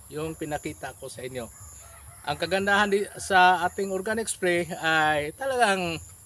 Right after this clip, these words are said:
ah, ligtas tayo sa mga matatapang na lason. Natural lang ito. Natural lang po ang ginamit natin.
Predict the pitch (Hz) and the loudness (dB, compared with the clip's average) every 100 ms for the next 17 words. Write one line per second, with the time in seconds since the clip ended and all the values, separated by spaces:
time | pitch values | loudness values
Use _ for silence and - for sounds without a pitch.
0 | - 170 175 196 175 165 156 185 175 175 | -4 4 4 4 2 0 2 2 4 4
1 | 151 - - - - - 180 170 156 151 | 2 -4 -20 -20 -18 0 0 2 0 -2
2 | 151 147 156 147 151 143 139 139 - 147 | -2 -2 0 0 0 -4 -2 -2 -2 -2
3 | 120 165 262 277 269 247 220 220 196 - | -4 -8 -8 0 6 6 4 0 -2 -4
4 | - - 170 185 214 202 196 190 - 185 | -18 -14 -8 -6 -2 0 2 0 0 0
5 | 196 151 151 147 143 151 156 156 220 240 | 0 0 -2 -4 -6 -4 -4 -6 -2 0
6 | 240 208 | 0 0